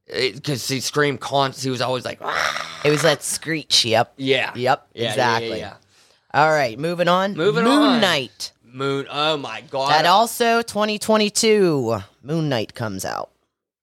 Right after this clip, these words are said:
Speaker 2: For those of you that don't know what Moon Knight is,
Speaker 1: He's, he's like, uh, he's ba-, he's like Marvel's
Speaker 2: Batman.
Speaker 1: Batman, kind of.
Speaker 2: Mm-hmm.
Speaker 1: E-, except he's a s-, like, he has schizophrenia.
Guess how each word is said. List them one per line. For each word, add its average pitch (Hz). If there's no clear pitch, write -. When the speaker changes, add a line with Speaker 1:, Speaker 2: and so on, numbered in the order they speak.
Speaker 2:
For 135
those 147
of 139
you 151
that 135
don't 143
know 139
what 131
Moon 135
Knight 120
is, 123
Speaker 1:
He's, 160
he's 180
like, 170
uh, 135
he's 156
ba-, 170
he's 175
like 180
Marvel's 151
Speaker 2:
Batman. 127
Speaker 1:
Batman, 202
kind 220
of. 262
Speaker 2:
Mm-hmm. 131
Speaker 1:
E-, 147
except -
he's 156
a 120
s-, -
like, 131
he 127
has 127
schizophrenia. 135